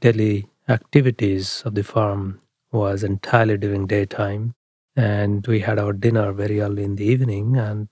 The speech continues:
um, we had very good sleep at night. I didn't, uh, realize the significance of this contrast until a few years later when my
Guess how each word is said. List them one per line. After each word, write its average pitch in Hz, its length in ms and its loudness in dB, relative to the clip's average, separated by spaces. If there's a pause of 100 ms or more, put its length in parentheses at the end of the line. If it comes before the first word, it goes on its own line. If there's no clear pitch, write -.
(120)
um, 104 520 -6 (100)
we 113 140 -2
had 107 120 -6
very 113 200 2
good 107 200 0 (160)
sleep - 400 2
at 107 120 0
night. 120 420 2 (440)
I 127 140 4
didn't, 123 400 2
uh, 120 160 6
realize 113 520 2
the 107 80 0 (120)
significance 123 640 2
of 101 80 -4
this 101 140 0
contrast 98 640 -2
until 110 340 0
a - 140 -8
few 110 160 0
years 113 320 0
later 104 320 -2
when 101 400 -4 (180)
my 98 720 -2